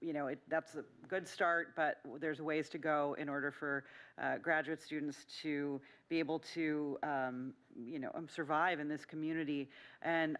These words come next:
I also wanna just say, this is not, uh, in, from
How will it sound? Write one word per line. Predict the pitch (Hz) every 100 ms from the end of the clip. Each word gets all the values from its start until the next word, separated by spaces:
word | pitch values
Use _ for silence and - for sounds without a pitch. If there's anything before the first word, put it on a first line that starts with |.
| -
I | 180
also | 190 196 214
wanna | 190 180 175
just | 143 156
say, | - 170 165 165 - 151 139 - -
this | 190 196
is | 277 180
not, | 208 190 185 - - -
uh, | 165 160 147 139 -
in, | 175 160
from | - 156 135